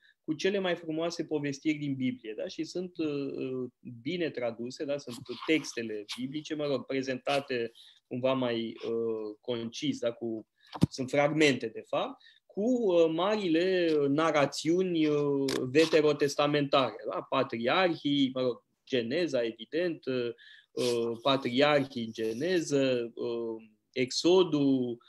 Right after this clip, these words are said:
uh, judecătorii, uh, regii și așa mai departe, da? Deci,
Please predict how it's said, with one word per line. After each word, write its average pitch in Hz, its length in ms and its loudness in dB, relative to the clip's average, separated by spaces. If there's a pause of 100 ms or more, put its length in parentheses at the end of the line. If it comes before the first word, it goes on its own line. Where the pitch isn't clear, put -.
(240)
uh, 143 160 -6
judecătorii, 135 1300 2
uh, 117 540 -4 (680)
regii 139 520 8
și 135 100 -4
așa 143 140 -4
mai 147 140 2
departe, 127 420 0
da? 185 80 -2
Deci, 170 180 -2